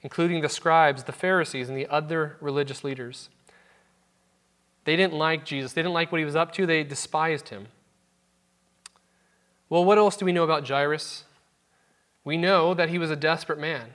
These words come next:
His twelve-year-old daughter was ill. And it's not just the common cold or the flu that a kid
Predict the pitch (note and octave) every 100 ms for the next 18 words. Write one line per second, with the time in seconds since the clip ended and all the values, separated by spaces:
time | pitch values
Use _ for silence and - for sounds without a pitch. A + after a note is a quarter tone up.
0 | _ _ _ _ _ _ _ _ - F3+
1 | F3+ - G3 G#3 F#3+ F#3+ E3+ D3 D3+ D3+
2 | C#3+ C#3 D3+ C3+ A#2+ - _ _ - _
3 | - F#3+ G3 A#3 A#3+ A3 - F#3+ - F#3+
4 | G3 F#3 - F#3 F#3 F#3 F3 D#3 - F#3
5 | G3 E3 C#3+ C3+ - F3 D3+